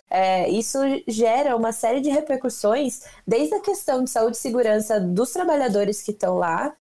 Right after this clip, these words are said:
é, até questão de sustentabilidade, que é óbvio, né? Porque você vai ter uma série de problemas ali,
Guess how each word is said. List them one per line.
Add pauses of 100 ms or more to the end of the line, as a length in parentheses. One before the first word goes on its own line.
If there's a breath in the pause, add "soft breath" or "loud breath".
(120)
é,
até (240)
questão
de
sustentabilidade,
que
é (120)
óbvio,
né?
Porque
você
vai
ter
uma
série
de
problemas
ali,